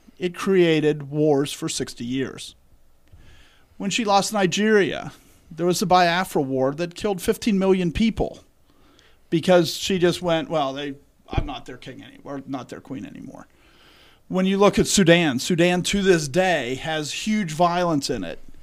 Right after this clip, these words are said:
That all starts after the queen stops being queen.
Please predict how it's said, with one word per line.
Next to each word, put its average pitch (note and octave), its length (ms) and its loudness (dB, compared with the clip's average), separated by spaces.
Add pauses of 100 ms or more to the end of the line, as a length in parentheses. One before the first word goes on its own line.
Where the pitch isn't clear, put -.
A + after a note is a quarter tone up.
(600)
That F3+ 160 6
all G3+ 140 8
starts F3 380 8
after C#3+ 300 0
the C3 100 -2
queen D#3 240 0
stops B2+ 300 -6
being C3 220 -6
queen. B2+ 440 -8